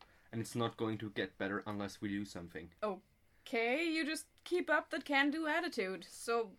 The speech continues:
Speaker 2: what's the problem?
Speaker 1: You're angry and you're hurt, and I think I know why now.
Speaker 2: Um, I disagree. I think I'd know if I were angry and hurt, and I'm not. Thank you very much.
Speaker 1: Yes, you are. I can tell.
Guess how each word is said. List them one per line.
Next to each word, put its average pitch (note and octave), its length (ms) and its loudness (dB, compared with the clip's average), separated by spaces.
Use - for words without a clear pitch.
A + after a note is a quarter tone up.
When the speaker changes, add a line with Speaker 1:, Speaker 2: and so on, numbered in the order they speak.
Speaker 2:
what's B3+ 220 0
the C4 100 -2
problem? G3+ 500 4
Speaker 1:
You're B2+ 200 4
angry C3 460 4
and A2+ 140 0
you're A2 140 2
hurt, G2+ 340 0
and A2+ 120 0
I A#2 40 0
think B2+ 360 -2
I A#2 60 0
know A2+ 160 2
why G#2 260 2
now. E2+ 280 -6
Speaker 2:
Um, G#3+ 480 2
I G#3+ 140 2
disagree. C4+ 600 2
I A3+ 140 4
think C4+ 240 4
I'd B3 140 6
know C4 160 4
if B3+ 80 4
I A3 120 6
were G#3+ 160 0
angry G#3 320 0
and G3+ 80 -4
hurt, G3+ 320 0
and F#3+ 180 0
I'm F#3+ 160 2
not. G3 240 2
Thank C4 300 6
you A3 100 -2
very G3 220 0
much. G3+ 380 -2
Speaker 1:
Yes, A#2+ 380 4
you A#2+ 120 4
are. G2 240 4
I G#2+ 80 -2
can A2+ 200 -2
tell. F#2+ 340 0